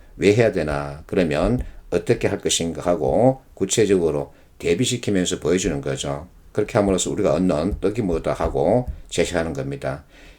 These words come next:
이렇게 하면 백 퍼센트 통과입니다.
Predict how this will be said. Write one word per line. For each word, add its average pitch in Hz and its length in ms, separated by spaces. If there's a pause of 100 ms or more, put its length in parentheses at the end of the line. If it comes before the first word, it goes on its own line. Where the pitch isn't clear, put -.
이렇게 104 280
하면 90 540
백 87 180
퍼센트 - 520
통과입니다. 71 720